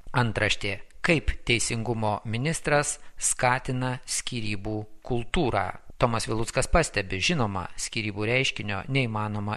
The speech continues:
išgyvendinti. Vis dėlto tam tikrais įstatymais valstybė gali šliūkštelėti alyvos į ugnį arba sušvelninti procesus. Kitas Lietuvos įstatymas dėl nepilnamečių apsaugos nuo neigiamo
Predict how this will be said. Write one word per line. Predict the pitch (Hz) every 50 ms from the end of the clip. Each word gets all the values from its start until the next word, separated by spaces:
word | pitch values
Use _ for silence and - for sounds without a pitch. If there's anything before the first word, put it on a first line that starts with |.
| -
išgyvendinti. | - 120 107 101 107 110 110 135 147 143 123 104 98 95 92 90 - - - 107 - - - -
Vis | 117 117 110 -
dėlto | 120 110 107 104 - - 117 110 101 101 - -
tam | - 120 113 104
tikrais | - 117 - 117 117 110 101 - -
įstatymais | - - 107 - - - 156 170 - - 113 104 101 95 - - - -
valstybė | - 123 120 117 - - - 123 120 110 120 120 117 113 - - - - - -
gali | - - 120 120 117 117 113 113 113 - - -
šliūkštelėti | - - 135 127 120 110 - - - 120 113 113 107 - - 113 113 - -
alyvos | 135 143 160 185 170 117 104 95 90 - -
į | 120 110
ugnį | 120 131 131 131 131 127 127 123 - - - - - - - - -
arba | - 113 107 104 107 117 117 117 - -
sušvelninti | - - - - - - 185 160 127 104 98 95 90 104
procesus. | - - 82 82 - - 98 - - - - - - - - _ - -
Kitas | - 226 214 220 156 -
Lietuvos | - 127 120 - 117 113 107 -
įstatymas | - - - 131 123 113 - - 107 107 101 - - - - -
dėl | - - 113 135 131 135 131 123 - - - -
nepilnamečių | 135 131 127 - 127 123 123 131 143 151 143 - - 120
apsaugos | - - - 120 113 110 131 151 147 117 101 - - - - -
nuo | 123 123 120
neigiamo | 120 151 165 143 113 120 117 117 113